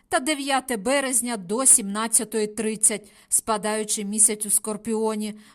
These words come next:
дуже родючий та активний знак. Можна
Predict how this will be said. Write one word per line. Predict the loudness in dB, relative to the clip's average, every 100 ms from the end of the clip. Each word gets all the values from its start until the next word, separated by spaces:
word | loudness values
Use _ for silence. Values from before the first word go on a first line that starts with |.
| -10
дуже | -6 -4 -2 -2
родючий | -2 -4 -4 -4 -4 -4
та | -2 0
активний | -2 -4 -8 -6 -4 0
знак. | 0 0 -6 -8 -16 _ -12
Можна | -6 -2 -2 -2 -6